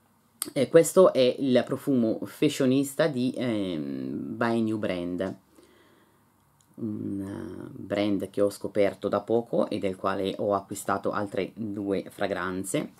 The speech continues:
e le sto provando, ma questo, eh, mi è piaciuto innanzitutto tantissimo per la boccettina che ricorda molto,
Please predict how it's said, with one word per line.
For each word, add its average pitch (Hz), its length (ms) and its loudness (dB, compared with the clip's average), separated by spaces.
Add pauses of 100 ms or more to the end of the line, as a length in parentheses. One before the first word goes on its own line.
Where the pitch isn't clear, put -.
e 123 80 -6
le 104 120 -4
sto - 280 -2
provando, 92 640 -4 (500)
ma 160 120 2
questo, 165 560 6
eh, 127 120 2
mi 123 120 6
è - 20 2
piaciuto 120 340 0
innanzitutto 120 520 0
tantissimo 120 600 -2
per 92 200 -2
la 98 100 0
boccettina 98 480 -4
che 113 100 -4
ricorda 90 540 -4
molto, 87 560 -8